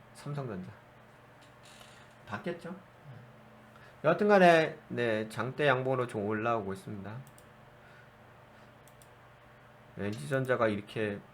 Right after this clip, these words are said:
변했네요. 전자제품만 팔고도 이 정도니. 네, 장대 양봉이니까 당연히 좀, 어, 다만 이제 좀, 아, 이 장대 야-, 양봉 나오고 나서 약간 좀 흔들어댈 수도 있긴 하겠죠. 뭐, N장 파동이란지,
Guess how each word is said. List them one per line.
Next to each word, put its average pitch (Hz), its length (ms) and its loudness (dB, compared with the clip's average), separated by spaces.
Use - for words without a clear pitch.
변했네요. 107 520 -4
전자제품만 160 800 6
팔고도 139 560 -2
이 98 160 -4
정도니. 104 400 -6
네, 104 440 -6
장대 131 400 -2
양봉이니까 113 840 -4
당연히 101 260 -10
좀, - 120 -20
어, 156 340 6
다만 196 480 8
이제 156 160 -2
좀, 151 260 -2
아, - 120 -10
이 143 160 -4
장대 147 360 0
야-, 156 200 2
양봉 156 320 0
나오고 131 240 4
나서 139 500 2
약간 151 280 4
좀 156 120 -2
흔들어댈 202 380 4
수도 180 160 -2
있긴 143 340 0
하겠죠. 165 420 -2
뭐, 117 260 2
N장 131 380 0
파동이란지, 127 680 -2